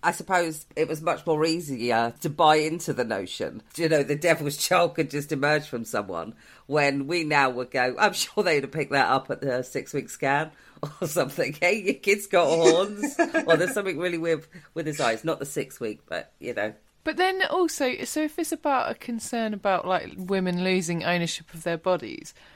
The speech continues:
Speaker 3: I don't really want to go on about him, to be honest, but Roman Polanski doesn't seem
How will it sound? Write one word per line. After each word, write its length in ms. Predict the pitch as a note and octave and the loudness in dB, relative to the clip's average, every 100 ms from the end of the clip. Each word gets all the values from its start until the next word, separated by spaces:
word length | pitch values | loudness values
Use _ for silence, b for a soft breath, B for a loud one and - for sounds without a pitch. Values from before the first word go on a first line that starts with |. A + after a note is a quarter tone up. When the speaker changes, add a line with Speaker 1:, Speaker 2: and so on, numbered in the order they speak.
| b | b
Speaker 3:
I 20 | - | -4
don't 200 | F#4 G3+ | -2 2
really 180 | G3+ E3+ | 2 4
want 140 | D3 | 2
to 40 | D3 | 0
go 220 | D3+ D#3 | 2 4
on 100 | B3+ | 6
about 280 | C4 F3 C#3 | 6 6 4
him, 120 | C3 | 2
to 120 | - | -8
be 80 | - | -8
honest, 360 | D3 D#3+ - - | -6 -4 -6 -4
but 180 | F3+ - | 0 0
Roman 240 | A#3+ A#3+ G#3+ | 0 -2 -2
Polanski 420 | A3 F#3+ - F3+ | 0 -2 -2 -4
doesn't 360 | G3+ F#3 F3 D#3 | 0 2 0 -4
seem 480 | - F3+ E3+ E3 | -2 0 0 -2